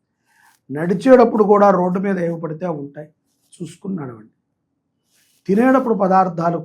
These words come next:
కూడా ఎవరు ఎలా ఎంగిల్ చేసి ఇచ్చారో ఏమిటో తెలియదు, మనం తినేస్తే వారికి ఉన్నటువంటి ఆ బ్యాడ్ అంతా మన మీదకి ఎఫెక్ట్ అవుతుంది. కాబట్టి ఎంగిలిని తినకండి. ఇంటి నుంచి బయటికి వెళ్ళిన తర్వాత,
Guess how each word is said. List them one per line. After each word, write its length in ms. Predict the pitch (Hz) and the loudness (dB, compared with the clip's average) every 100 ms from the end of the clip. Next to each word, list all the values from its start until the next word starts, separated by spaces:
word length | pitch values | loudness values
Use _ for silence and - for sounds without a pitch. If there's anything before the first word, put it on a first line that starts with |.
| 156 | -8
కూడా 220 | 170 170 131 165 _ _ _ _ _ | -6 -6 -6 -14 _ _ _ _ _
ఎవరు 240 | - 233 247 202 | -8 -4 -2 -2
ఎలా 140 | 185 202 180 | 0 0 -2
ఎంగిల్ 260 | 175 190 190 | -2 -4 -4
చేసి 180 | 180 175 160 | -6 -8 -12
ఇచ్చారో 280 | 165 165 165 | -10 -8 -6
ఏమిటో 220 | 156 156 156 | -8 -10 -10
తెలియదు, 240 | 151 151 151 | -10 -10 -10
మనం 140 | 151 151 160 | -12 -12 -10
తినేస్తే 480 | 160 175 170 - 120 117 _ _ _ _ _ - | -8 -8 -12 -16 -16 -18 _ _ _ _ _ -16
వారికి 300 | 131 170 180 180 | -6 -4 -4 -6
ఉన్నటువంటి 540 | 190 220 233 226 220 220 | -6 -8 -8 -8 -6 -6
ఆ 20 | 160 123 | -6 -6
బ్యాడ్ 300 | 147 190 180 | -4 -2 -2
అంతా 180 | 190 180 175 | -2 -4 -6
మన 80 | 147 143 | -8 -12
మీదకి 220 | 143 143 | -14 -16
ఎఫెక్ట్ 240 | - 123 - | -16 -20 -20
అవుతుంది. 260 | 95 _ - - _ _ _ _ _ _ _ _ _ - | -20 _ -20 -20 _ _ _ _ _ _ _ _ _ -8
కాబట్టి 280 | 165 180 190 160 143 | -6 -4 -6 -6 -2
ఎంగిలిని 420 | 185 214 220 190 175 | 0 4 4 2 -2
తినకండి. 440 | 165 170 147 143 147 _ _ _ _ _ _ _ _ _ 175 | -6 -6 -6 -6 -10 _ _ _ _ _ _ _ _ _ -4
ఇంటి 220 | 214 285 254 | -2 2 2
నుంచి 300 | 233 185 220 185 - _ 147 | 2 0 -2 -2 -6 _ -6
బయటికి 300 | 151 175 175 175 | -2 -2 -2 -4
వెళ్ళిన 240 | 160 156 156 | -2 -4 -4
తర్వాత, 360 | 143 143 143 | -6 -6 -8